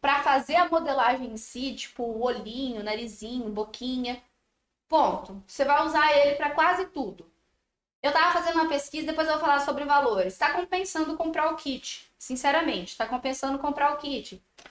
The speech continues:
Porque vem com esse aqui que é redondinho, que é o cento e quatro, cento e quatro, eu acho, se não me engano. Já subiu as letras, já de tão velhinho que tá. Que você pode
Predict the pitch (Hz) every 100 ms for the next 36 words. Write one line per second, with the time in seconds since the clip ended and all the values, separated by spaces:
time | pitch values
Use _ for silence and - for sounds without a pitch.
0 | _ - 262 269 277 285 277 277 269 262
1 | 262 262 226 226 233 339 370 262 190 196
2 | 226 247 240 - 254 294 - 247 254 202
3 | 220 196 214 - 214 196 214 262 247 -
4 | _ _ - 247 285 247 247 220 214 220
5 | 202 208 202 262 277 240 233 226 - 190
6 | 190 - _ _ _ - 277 294 311 294
7 | 285 294